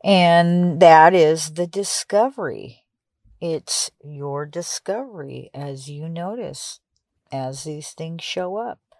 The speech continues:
If you have something about comparing yourself to others, you might gently wanna put that down in the no make wrong container, you know?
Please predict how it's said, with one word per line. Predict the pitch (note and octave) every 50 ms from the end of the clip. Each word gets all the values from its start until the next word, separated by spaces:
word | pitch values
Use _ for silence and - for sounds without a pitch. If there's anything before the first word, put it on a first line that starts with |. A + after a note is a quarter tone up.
| _ _ _ _ _ _ _ -
If | D#3 D#3 D3+ _ -
you | D#3+ E3+ F3+ F3+
have | F3+ F3+ E3+ E3+ E3+ F3 F3+ F3+ F#3 F3+ F#3 F3+
something | - - - F3 F3 F3+ F3 - F#3+ F#3+ F#3
about | F3+ D#3+ D#3 C#3+ C#3+ C3 - _
comparing | - - D#3 D3+ - - D#3+ D3+ D3+ D#3+ E3+ F3 F3 F3
yourself | F3 F3 F3 - - F3 E3+ E3+ F3 _ -
to | - F3+ - -
others, | E3 F3 F3+ G#3 A#3+ C#4 C#4+ B3+ - - F3
you | E3+ E3
might | D#3+ D#3 D3+ D#3 D3+ D3+ - -
gently | - - D#3+ D#3 E3+ - - E3 F3+ F#3 F3+
wanna | F3 E3+ E3 D3+ D3+ D#3+ E3 E3+ F3 F3+ F3+ - _ _ _ _ _ _ _ _ _ _ _ _ _
put | - - F#3+ F#3+ -
that | - G3+ G#3 G#3+ - _
down | - A3 A#3+ C#4 D4+ A#3+ F3 D3+ D3 D3
in | C#3+ D3 D3
the | D3 D3+
no | D#3 D#3+ E3 F3 F3
make | F3+ F#3+ G#3+ A#3+ C#4 C4+ -
wrong | E3 D3 C#3 C3+ C3+ C3 C3 B2+ B2 _ _ _ _
container, | - D3 D3 C#3 B2+ D#3 C#3+ C3 B2 B2 B2 A#2 A2 A2+ A#2
you | B2+ C3+ C3+
know? | C#3+ D3+ D#3 E3+ F#3+ G#3+ A#3+